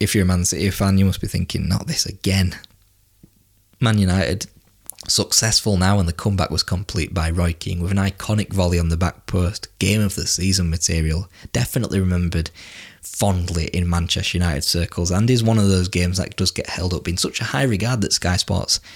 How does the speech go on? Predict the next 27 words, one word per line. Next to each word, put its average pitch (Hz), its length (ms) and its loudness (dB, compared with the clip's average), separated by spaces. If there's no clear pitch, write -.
give 85 180 -2
you 82 100 0
a 80 40 0
fifteen - 440 -2
minutes 85 200 0
highlights 85 420 -2
package - 400 -2
of 87 120 0
it 80 180 -2
every 92 200 2
now 87 200 0
and 90 140 2
then 82 140 0
on 87 200 0
their, 85 320 2
um, 80 300 -2
on 92 120 2
their 82 260 0
Sky - 260 -2
Sports - 220 -6
Premier 85 320 0
League 82 360 -2
channel. 90 400 -2
Elsewhere, 104 480 2
we've 95 140 0
got - 160 -4
Villa, 95 380 0